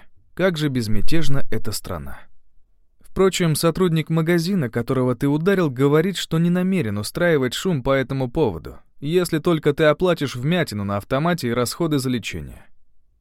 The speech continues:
Вот как? Буду очень признателен. Однако ж, во сколько примерно мне это обойдётся? М, я ведь не производитель торговых автоматов и не доктор.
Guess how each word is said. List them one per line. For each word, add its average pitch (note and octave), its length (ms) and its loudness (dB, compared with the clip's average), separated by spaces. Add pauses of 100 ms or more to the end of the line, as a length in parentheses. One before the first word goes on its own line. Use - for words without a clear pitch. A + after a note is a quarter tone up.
(400)
Вот A2+ 360 -2
как? - 360 -2 (260)
Буду D3 480 0 (160)
очень C3+ 400 0
признателен. C3 720 -2 (340)
Однако D3 500 -2
ж, A#2 120 -4
во D3 140 0
сколько F3+ 420 0
примерно D#3 460 0
мне C3+ 220 -2
это B2+ 180 -6
обойдётся? C3+ 680 -4 (1200)
М, A2+ 460 -4
я A2+ 260 0
ведь G#2 220 -6
не A2+ 120 -4
производитель B2 840 -4
торговых G2+ 520 -4
автоматов C3 640 -4
и C3+ 60 -4
не C3+ 120 -4
доктор. - 500 -12